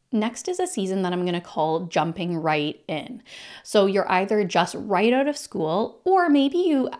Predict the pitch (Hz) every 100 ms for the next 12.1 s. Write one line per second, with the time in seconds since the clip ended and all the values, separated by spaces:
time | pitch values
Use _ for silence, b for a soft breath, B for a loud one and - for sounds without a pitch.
0 | - 180 170 240 233 196 170 208 185 180
1 | - 190 190 - 160 214 208 190 170 175
2 | 196 202 196 170 180 - 175 170 185 175
3 | 151 160 160 160 160 170 170 - 156 147
4 | 151 196 285 427 - B B B - 208
5 | 220 320 339 185 - 180 175 165 165 165
6 | 156 - 113 170 180 214 254 254 262 262
7 | 180 165 165 170 B B B 175 170 151
8 | 175 240 269 277 277 240 226 208 202 196
9 | 196 - - 156 156 151 151 151 175 165
10 | 190 - 220 202 165 - 190 202 254 -
11 | 214 208 208 175 175 185 175 - 165 170